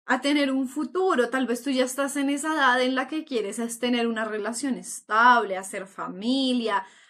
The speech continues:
Por eso tenías este diez de copas acá, tú querías ir a un hogar, ya una formalidad, ya un, ya no estamos de noviecitos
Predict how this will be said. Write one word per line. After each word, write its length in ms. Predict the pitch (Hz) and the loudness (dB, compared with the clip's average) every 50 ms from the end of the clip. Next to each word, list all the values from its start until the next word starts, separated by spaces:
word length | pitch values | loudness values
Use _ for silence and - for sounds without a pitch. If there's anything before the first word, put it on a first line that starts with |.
| _ _ | _ _
Por 180 | 302 320 285 | 0 0 2
eso 200 | 277 240 262 262 | 2 0 -2 -2
tenías 320 | 254 320 349 370 349 285 247 | -2 -2 -2 -2 -2 -2 -2
este 260 | 254 247 - 277 247 | -2 -2 0 0 0
diez 260 | 254 269 262 254 247 233 | 2 2 2 0 0 0
de 120 | 277 254 | -4 -6
copas 300 | - 277 254 311 320 - | -6 -6 -4 -4 -4 -4
acá, 220 | 359 349 - - - | -4 -4 -6 -6 -6
tú 100 | 349 - | -6 -6
querías 320 | - 320 269 294 294 294 330 | -4 -2 -2 -2 -2 -2 -2
ir 100 | 311 302 | -2 -2
a 40 | |
un 160 | 311 302 311 339 | 0 0 0 0
hogar, 460 | 339 320 269 330 349 392 392 370 254 | 0 0 2 4 4 4 4 2 0
ya 220 | 247 294 262 247 | 0 2 2 2
una 240 | 254 247 233 226 233 | 4 4 2 2 0
formalidad, 840 | 240 - 269 254 277 277 269 294 330 330 285 247 220 214 208 208 196 | -2 -4 -2 0 0 0 0 0 -2 -2 0 0 2 2 0 -2 -4
ya 220 | 202 214 214 214 | -4 -2 -2 -2
un, 220 | 214 226 220 226 233 | -2 -4 -6 -4 -2
ya 120 | 233 233 | 0 0
no 80 | 240 233 | 0 -2
estamos 380 | 233 - 254 233 233 220 208 | -2 0 0 0 0 0 -2
de 120 | 214 220 226 | -4 -4 -4
noviecitos 880 | 226 220 214 226 220 240 233 - 226 233 - 190 190 190 - - - | -4 -4 -4 -4 -4 -4 -4 -6 -8 -8 -8 -10 -10 -10 -12 -16 -18